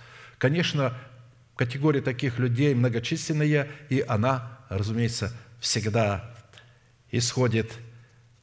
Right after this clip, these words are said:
из того, что она видит через тусклое стекло. Исходя из откровений Писания, чтобы дать Богу основание отвязать наши очи, необходимо соработать с возможностями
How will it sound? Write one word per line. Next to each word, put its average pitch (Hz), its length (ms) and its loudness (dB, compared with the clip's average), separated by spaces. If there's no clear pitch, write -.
из 120 240 0
того, 135 500 0
что - 360 -2
она 123 380 2
видит 123 360 -2
через 117 340 -2
тусклое 120 460 -2
стекло. 104 520 -4
Исходя 180 420 4
из 143 120 0
откровений 156 520 2
Писания, 165 420 0
чтобы 139 280 -2
дать 139 180 2
Богу 135 240 2
основание 123 560 2
отвязать 123 720 0
наши 123 320 0
очи, 175 360 -2
необходимо 135 580 0
соработать 147 680 0
с - 160 -2
возможностями 139 1080 2